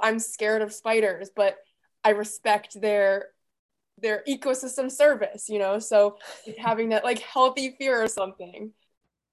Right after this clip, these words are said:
Speaker 1: But also, I saw on the news and also from your LinkedIn posts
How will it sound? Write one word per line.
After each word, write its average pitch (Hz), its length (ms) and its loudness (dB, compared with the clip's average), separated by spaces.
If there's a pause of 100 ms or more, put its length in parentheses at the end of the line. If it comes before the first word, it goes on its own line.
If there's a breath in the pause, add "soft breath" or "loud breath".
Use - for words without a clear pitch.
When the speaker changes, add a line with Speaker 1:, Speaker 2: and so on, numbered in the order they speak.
(220)
Speaker 1:
But 277 100 0
also, 269 360 0
I 214 120 2
saw 254 600 -2
on 220 140 -4
the 220 80 -6
news 220 460 -4
and 196 80 -6
also 220 400 -4
from 220 240 -10
your 208 100 -4
LinkedIn 208 480 -8
posts 190 480 -6